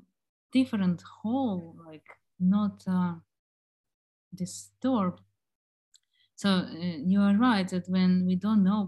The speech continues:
better, we choose what we think is the best, but then we might, yeah.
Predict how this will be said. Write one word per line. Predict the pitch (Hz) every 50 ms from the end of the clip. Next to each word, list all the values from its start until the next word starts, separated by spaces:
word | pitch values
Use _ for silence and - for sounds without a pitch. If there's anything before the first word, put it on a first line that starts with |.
| 180
better, | 175 185 202 190 190 - 170 160 160 160 -
we | 170 170 -
choose | - - - 208 196 190 185 185 - - -
what | - 175 170 165 165 - _ _
we | 170 170 170 165 165 160 - -
think | - 240 247 233 226 208
is | 185 180 -
the | 180 175
best, | 170 - 180 180 165 160 160 - - - - _ _ _ _ _ _ _ _ _ _ _ _ _ _ _ _ _ _ _ _ _ -
but | 170 165 -
then | - 185 185 185 185 180
we | 185 180
might, | 185 180 175 175 175 175 - - - - - - _ _ _ _ _ _ _ _ _ _ _ _ _ _ _ _ _ _ _ _ _ _ _ _ _ _ -
yeah. | 202 214 185 151